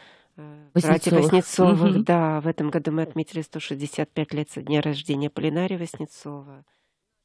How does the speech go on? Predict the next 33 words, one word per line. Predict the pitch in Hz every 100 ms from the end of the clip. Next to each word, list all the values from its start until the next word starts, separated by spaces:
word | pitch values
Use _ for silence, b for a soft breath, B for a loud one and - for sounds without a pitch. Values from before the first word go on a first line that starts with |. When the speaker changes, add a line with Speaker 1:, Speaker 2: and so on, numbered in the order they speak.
| _ -
Speaker 1:
И | 151
туда | 156 147 156
вывозили | 143 147 139 147 143
художников | - 139 170 202 190 180 170 -
на | 151
пленэр. | - 151 143 139 139 147 b b b -
Вот | 147
сейчас, | - 170 156 - -
э, | 151 151 147 143
стоит, | - - 156 156 151 147 _
э, | 147 139 139 139 - _ _ _ _ _ _ _ _ _ -
начнется | 170 - 185 175 165 - 151
«Золотая | 160 151 156 156
осень». | 160 208 - 220
Я | 156
все-таки | - - -
думаю, | 143 156 151
что | 147 -
погода | 139 143 139 147 151
будет, | 156 156 180 180 -
и |
«Золотая | 147 151 151 - 151
осень» | 151 156 -
начнется. | 147 147 - 151 175 196 - -
Speaker 2:
Ох, | 160 -
как | 185 -
хотелось | 170 - 170 151 139
бы. | 135
Speaker 1:
Вот. | 151 208 214 165 156 156 -
Очень | - -
много | 175 180 151
у | 170
нас | 160 160 160